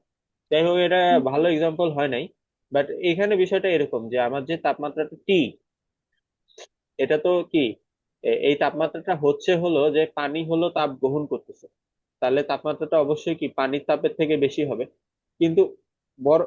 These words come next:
Speaker 1: ইয়ার থেকে, লোহার থেকে বেশি হবে না, কারণ লোহার তাপ তো কমতেছে। মানে আরো সহজভাবে যদি বুঝাই, পানির তাপ কি হচ্ছে, বাড়তেছে না?
Speaker 2: জি, স্যার।
Speaker 1: বাইরে তো টি হয়েছে,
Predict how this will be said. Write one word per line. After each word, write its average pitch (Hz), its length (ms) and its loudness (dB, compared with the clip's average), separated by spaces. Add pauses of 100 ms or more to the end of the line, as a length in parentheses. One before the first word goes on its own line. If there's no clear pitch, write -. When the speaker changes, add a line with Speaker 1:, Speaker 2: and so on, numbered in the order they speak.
Speaker 1:
ইয়ার 190 320 4
থেকে, 180 220 0
লোহার 160 360 0
থেকে 202 160 2
বেশি 156 340 0
হবে 131 160 -6
না, 113 100 -10
কারণ 123 160 -4
লোহার 135 280 -2
তাপ 160 180 0
তো 175 80 -4
কমতেছে। - 460 -6 (600)
মানে 131 140 -6
আরো 135 160 2 (100)
সহজভাবে 165 500 2
যদি 170 140 0
বুঝাই, 151 300 0 (400)
পানির 160 300 -2
তাপ 190 200 2
কি 202 120 0
হচ্ছে, 151 200 0
বাড়তেছে 127 460 -2
না? 190 120 -4 (1400)
Speaker 2:
জি, 262 60 -8
স্যার। 247 260 -12 (640)
Speaker 1:
বাইরে 143 360 2
তো 202 200 2
টি 185 160 -2
হয়েছে, 120 240 -4